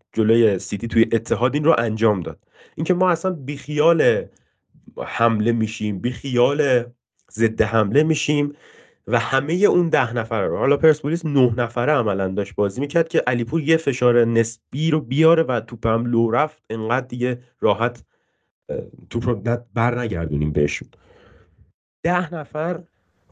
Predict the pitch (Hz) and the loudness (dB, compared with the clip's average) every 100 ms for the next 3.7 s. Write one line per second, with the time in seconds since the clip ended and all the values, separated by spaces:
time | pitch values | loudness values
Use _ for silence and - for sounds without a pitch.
0 | _ _ _ _ _ - - - 127 139 | _ _ _ _ _ -20 -10 0 2 2
1 | 160 - 151 160 120 156 147 - 131 123 | 0 -4 0 2 2 0 -2 2 2 2
2 | - 117 123 135 143 120 - 117 110 104 | -2 0 0 2 0 0 0 0 2 2
3 | 143 175 151 165 165 160 170 | 2 2 2 2 2 2 -2